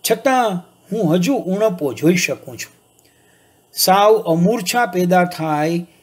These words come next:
તો એની ભવ્યતાની આગળ બીજું બધું મિથ્યા જ લાગે. મને લાગે છે કે સામાજિક પ્રાર્થનામાં રસ પેદા નથી થતો, તેનું એક કારણ વ્યક્તિગત પ્રાર્થનાની આવશ્યકતાનું અજ્ઞાન હોય.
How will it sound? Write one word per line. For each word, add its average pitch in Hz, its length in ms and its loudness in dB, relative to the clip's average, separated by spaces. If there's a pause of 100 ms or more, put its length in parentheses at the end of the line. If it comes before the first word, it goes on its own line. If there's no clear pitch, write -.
(220)
તો 165 100 2
એની 185 200 2
ભવ્યતાની 160 840 -2
આગળ 147 500 -2 (400)
બીજું 165 320 -4
બધું 151 300 0
મિથ્યા 127 460 -8
જ 113 100 -12
લાગે. 117 420 -6 (920)
મને 147 220 0
લાગે 160 360 2
છે 233 260 -6
કે 208 240 -4
સામાજિક 180 800 -6
પ્રાર્થનામાં 190 960 -6 (340)
રસ 185 320 2
પેદા 185 340 2
નથી 147 460 -4
થતો, 110 480 -12 (680)
તેનું 214 320 2
એક 277 280 0
કારણ 113 340 -6 (720)
વ્યક્તિગત 233 800 -2
પ્રાર્થનાની 185 920 -6
આવશ્યકતાનું 156 1200 -6
અજ્ઞાન 120 460 -6
હોય. 120 460 -8